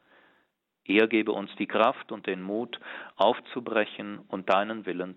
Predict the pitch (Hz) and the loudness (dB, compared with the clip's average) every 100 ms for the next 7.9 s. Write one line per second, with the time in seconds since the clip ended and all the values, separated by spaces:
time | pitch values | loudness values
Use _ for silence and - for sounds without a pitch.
0 | - 101 - - 80 87 92 _ _ _ | -10 -10 -8 -8 -8 -10 -20 _ _ _
1 | _ _ _ _ _ 92 92 104 104 104 | _ _ _ _ _ -4 2 4 6 4
2 | 117 107 98 - - 90 - 98 113 - | 4 0 -8 -14 -10 -10 -10 -8 -6 -8
3 | - - - 101 - 104 101 95 - 123 | -18 -20 -6 -6 -6 -6 -2 -2 -2 -8
4 | - 92 87 - - 101 - 87 - - | -2 -2 -2 -8 -4 -2 0 -4 -4 -16
5 | - _ _ _ _ _ _ _ _ 113 | -20 _ _ _ _ _ _ _ _ 6
6 | 117 113 - 110 - - 101 113 120 92 | 6 6 4 2 2 -4 2 4 4 0
7 | 90 87 90 - 98 90 95 110 117 | -8 -8 -8 -4 0 4 6 4 0